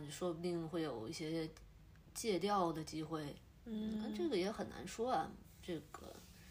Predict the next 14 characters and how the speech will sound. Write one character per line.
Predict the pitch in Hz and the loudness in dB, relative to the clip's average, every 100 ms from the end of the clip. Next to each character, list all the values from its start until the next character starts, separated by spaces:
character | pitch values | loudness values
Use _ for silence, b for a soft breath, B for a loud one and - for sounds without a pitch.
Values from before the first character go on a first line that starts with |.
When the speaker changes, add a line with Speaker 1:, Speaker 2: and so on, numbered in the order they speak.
| B B B - | B B B -16
Speaker 1:
看 | - 175 160 | 0 0 0
缘 | 107 | -4
分 | 156 151 | -4 -4
了。 | 135 - - - | -4 -10 -14 -8
Speaker 2:
嗯。 | 214 220 214 202 196 185 | -2 0 0 0 0 0
Speaker 1:
然 | 185 | 0
后 | 196 | 0
如 | 208 | 0
果 | 214 185 190 | 4 6 6
我 | 170 156 156 - - - - - - - - - - - - | 4 4 0 -4 -12 -18 -18 -20 -20 -20 -20 -20 -20 -20 -18
去， | - - 208 190 175 165 | -10 -4 2 6 8 6
像 | 165 175 | 4 0
是 | 170 165 151 139 117 110 - - - - - - - - | 0 0 0 0 -4 -8 -16 -20 -20 -20 -18 -18 -16 -14
去 | - 170 156 156 147 | 0 2 2 0 -4